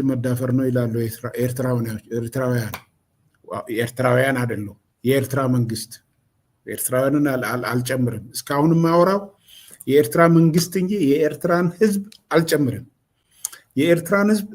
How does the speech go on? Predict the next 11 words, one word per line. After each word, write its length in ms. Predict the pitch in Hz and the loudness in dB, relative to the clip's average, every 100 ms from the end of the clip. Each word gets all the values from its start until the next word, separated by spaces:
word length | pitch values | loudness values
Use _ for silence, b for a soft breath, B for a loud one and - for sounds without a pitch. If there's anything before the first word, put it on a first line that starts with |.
| - | -4
እንደ 220 | 151 156 165 | 2 4 6
ማንኛውም 540 | 175 180 185 185 185 | 6 4 4 2 0
የኢትዮጵያ 540 | 156 147 143 165 165 185 | 0 0 0 -4 -2 -2
ውስጥ፣ 220 | 190 190 - _ - | -2 -4 -14 _ -6
የኢትዮጵያ 480 | 127 127 160 160 160 | -4 -2 -2 -2 0
ህዝብ 280 | 131 208 - b b b _ | 0 0 -4 b b b _
አከብራለሁ፣ 680 | 135 151 180 170 170 180 185 - | -4 2 4 6 4 4 -2 -4
እወዳለሁ። 600 | 120 127 107 107 98 92 90 _ - | -4 -2 -4 -8 -14 -20 -20 _ -2
ልዩነት 580 | 139 147 156 160 165 160 - _ | 2 4 4 4 2 -2 -14 _
የላቸውም። 680 | 104 135 123 113 - 110 - _ _ _ _ _ _ _ _ _ _ _ _ _ _ _ | -4 -2 -4 -6 -14 -20 -20 _ _ _ _ _ _ _ _ _ _ _ _ _ _ _
ይሄ 140 | 117 | 2